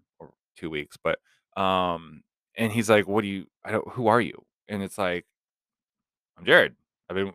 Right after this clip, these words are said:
it's like, "What are you talking about?" It's like, "I've, I've been working for you for the last two weeks. I've, look, here's a list of everything I've done. I've been out here twelve hours a day, you know, da, da, da, all this stuff. Haven't you noticed how, how your parking lot has been so clean and how no one's been slipping and,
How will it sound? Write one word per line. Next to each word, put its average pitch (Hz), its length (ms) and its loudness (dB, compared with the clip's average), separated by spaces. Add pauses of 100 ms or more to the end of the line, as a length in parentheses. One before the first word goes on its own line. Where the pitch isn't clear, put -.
it's 92 100 -20
like, 104 120 0
"What 101 180 -2
are - 20 -6
you 143 60 -6
talking 135 160 2
about?" 95 80 4
It's 92 80 -4
like, 98 240 -2
"I've, 104 300 2
I've 104 120 -4
been 110 140 -2
working 127 420 0
for 113 180 0
you 101 240 0
for 107 120 -4
the 104 60 4
last 101 300 2
two 120 200 -2
weeks. 143 300 -2
I've, 98 180 -2
look, 120 240 -2
here's 127 180 -4
a 127 40 -2
list 127 260 -6
of 113 120 -10
everything 120 360 -6
I've 90 160 -4
done. 117 280 2
I've 92 80 -4
been 110 80 2
out 120 120 0
here 117 120 -4
twelve 131 360 -2
hours 123 200 2
a 107 80 -6
day, 127 480 2 (280)
you 113 80 -6
know, 120 120 2
da, 123 140 6
da, 120 60 2
da, 120 200 6
all 120 180 6
this 123 120 0
stuff. 120 160 2
Haven't 131 200 2
you 143 60 -4
noticed 120 380 0
how, 120 260 2 (320)
how 117 140 2
your 113 260 0 (840)
parking 131 260 0
lot 135 100 2
has 113 120 -2
been 110 160 -2
so 123 220 2
clean 139 640 -2
and 113 100 -6
how 101 180 -6
no 107 160 -4
one's 120 240 -6
been 101 180 -8
slipping 139 480 -2
and, 95 180 -2